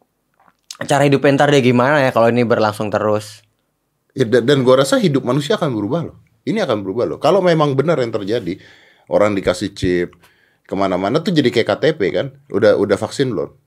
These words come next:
Speaker 2: Mau keluar negeri sudah vaksin belum? Apa udah vaksin belum? Ini life will change. Life will change.
Speaker 1: Sangat, Om.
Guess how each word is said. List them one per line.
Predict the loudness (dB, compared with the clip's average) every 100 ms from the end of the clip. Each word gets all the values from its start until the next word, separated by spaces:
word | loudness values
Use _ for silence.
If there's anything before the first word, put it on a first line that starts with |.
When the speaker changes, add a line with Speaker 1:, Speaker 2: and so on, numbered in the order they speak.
| _ _ _ _ -10
Speaker 2:
Mau | -6
keluar | 2 2
negeri | 2 -2 -2
sudah | 0 -2
vaksin | -2 -6 -6
belum? | -4 -8 -10 _ _ -8
Apa | 0
udah | 0 0
vaksin | -4 -4 -6
belum? | -6 -8 -8
Ini | -6 -4 -4 -8 -14 -16 -4
life | 0 2 0 -4 0
will | 2 2 0
change. | -2 -2 -4 -14 -20 _ _ _ _
Life | -4 -4 -4 -6
will | -6
change. | -8 -14 -8
Speaker 1:
Sangat, | -6 -4 -4
Om. | -6 -10